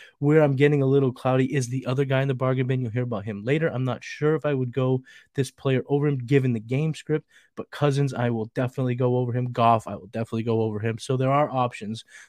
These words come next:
to explore. Now, in your two Q B formats where it might get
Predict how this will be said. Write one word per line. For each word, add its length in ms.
to 100
explore. 400
Now, 260
in 120
your 80
two 280
Q 220
B 160
formats 460
where 180
it 40
might 260
get 240